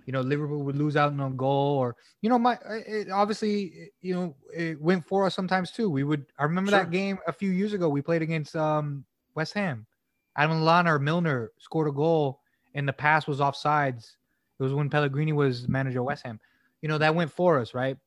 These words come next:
Speaker 1: There's some stuff that went against us, and I, and that made me more upset when it went against us than it did,
Speaker 2: Oh.
Speaker 1: than it made me happy when it went for us.
Speaker 2: Yeah,
Speaker 1: Does
Speaker 2: of
Speaker 1: that make
Speaker 2: course.
Speaker 1: sense? Like,
Speaker 2: Yeah, yeah, yeah.
Speaker 1: so I, I, I'm,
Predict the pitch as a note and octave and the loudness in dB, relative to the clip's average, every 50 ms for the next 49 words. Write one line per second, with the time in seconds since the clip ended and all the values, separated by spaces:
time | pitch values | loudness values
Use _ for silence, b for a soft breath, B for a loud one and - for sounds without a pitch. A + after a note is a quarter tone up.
0 | _ _ _ _ _ _ _ _ - F3 F3 D#3+ - F3+ - - F#3 F3 F3 F3+ | _ _ _ _ _ _ _ _ -2 -2 0 0 -2 -4 -2 0 -2 0 0 0
1 | E3 E3 E3+ D#3+ D3 D3+ E3 F3 E3 - - A#2+ - - C#3 C3+ C3+ C3+ D3 C#3+ | -2 0 0 -2 0 0 0 0 -2 -4 -8 -8 -6 -6 -6 -4 -4 -4 -4 -4
2 | C#3+ D3 D3 D3 D3 D3 - - - - _ _ - D3 C#3+ D#3+ E3+ F3+ - - | -2 -2 -2 -2 -2 -6 -8 -14 -20 -20 _ _ -2 2 4 4 4 4 2 0
3 | E3+ E3 F3 F3 D#3+ E3 E3+ E3 E3 E3 F3 F#3 F#3+ E3+ - - - G3 G#3 G#3+ | 0 2 2 4 4 4 2 4 4 4 6 4 4 2 0 -2 0 2 2 2
4 | - - _ _ _ _ _ _ _ _ _ _ _ _ _ _ _ _ _ _ | 0 -4 _ _ _ _ _ _ _ _ _ _ _ _ _ _ _ _ _ _
5 | _ _ - D3 D#3+ E3 D#3+ E3 E3+ D#3+ D3+ C#3+ D#3+ F3+ F#3 - - F#3+ F3 - | _ _ -4 -2 -2 0 0 -2 -2 -2 -2 -2 -2 -2 -2 -4 -4 -6 -6 -4
6 | E3+ D3+ D3+ D3+ C#3+ C3 C3+ D3 D#3 D3+ D3 C#3 - - D3+ C3 D3 D3+ D3+ D3 | -4 -4 -2 -4 -4 -4 -4 -4 -4 -4 -6 -8 -4 -2 0 0 2 0 0 0
7 | D3 C#3+ C#3+ D3 D3+ D3 D3+ D3+ C#3+ D3 D#3+ D#3+ D#3 - D#3 D3 C3+ C#3+ C#3 D3 | -2 -4 -4 -4 -4 0 0 0 2 4 2 2 2 0 -2 -4 -2 -2 -2 0
8 | C#3+ C#3+ C#3 C#3 C#3+ C3+ B2 _ - D3 D3 C3 A2+ G#2 E3 C3+ G2+ F#2+ B2 C3+ | 0 0 0 -2 -2 -4 -6 _ -2 0 0 0 0 -2 -2 -2 -2 -2 -2 -2
9 | C3+ - - - E2+ D#3+ D#3 D#3 - - C#3+ C3 B2+ A#2+ G#3 G3+ D3+ A#2+ G2 F2+ | -2 -2 -4 -4 -6 -8 -8 -8 -10 -10 -10 -10 -4 0 4 4 4 4 2 0
10 | F#2 - _ - A#2+ G2 F2+ F2 - F#3 F3+ F3 E3 D3 E3 F3 D3+ E3 F3+ F#3+ | -6 -12 _ -10 -10 -8 -8 -4 0 2 4 4 4 4 2 2 4 6 4 4
11 | E3+ D#3 F3 F3+ F#3 | 6 4 2 2 2